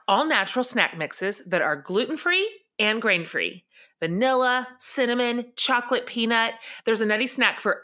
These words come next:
every taste. And just for our listeners, get a limited edition For the Love snack mix for free that I picked out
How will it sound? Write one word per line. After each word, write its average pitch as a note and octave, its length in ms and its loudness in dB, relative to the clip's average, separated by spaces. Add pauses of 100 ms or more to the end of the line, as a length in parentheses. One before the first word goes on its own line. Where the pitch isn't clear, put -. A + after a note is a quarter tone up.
(140)
every F3 340 2
taste. B2 440 -4 (100)
And A3 580 0 (140)
just F3+ 300 -2
for - 200 0
our C4 220 4
listeners, F#3+ 640 -4 (400)
get A3+ 140 2
a G3 100 2
limited D4 540 0
edition A#3 600 -2 (120)
For C4 320 2
the G#3+ 120 0
Love G#3 420 2
snack B3 400 0
mix - 420 0
for F#3+ 180 0
free C4+ 600 -2 (480)
that E3+ 160 0 (100)
I F#3 160 4
picked - 320 -4
out F#3+ 220 4